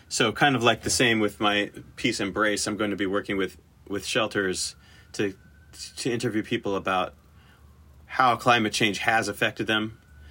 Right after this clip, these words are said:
um, and how they anticipate it affecting them, record those and have those, have their voices triggered,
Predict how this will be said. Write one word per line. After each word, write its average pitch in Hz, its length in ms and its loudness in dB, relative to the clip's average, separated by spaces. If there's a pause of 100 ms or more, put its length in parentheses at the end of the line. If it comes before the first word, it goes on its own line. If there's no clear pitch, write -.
(420)
um, 101 220 0
and 98 100 -4
how 104 160 0
they 101 160 2
anticipate 104 460 -4
it 101 100 0
affecting 110 380 -4
them, 117 200 -4
record 107 420 -2
those 101 320 0
and 92 100 -6
have 104 180 -2
those, 101 400 -4 (280)
have 120 180 0
their 107 80 -2
voices 98 400 -2
triggered, 92 540 -2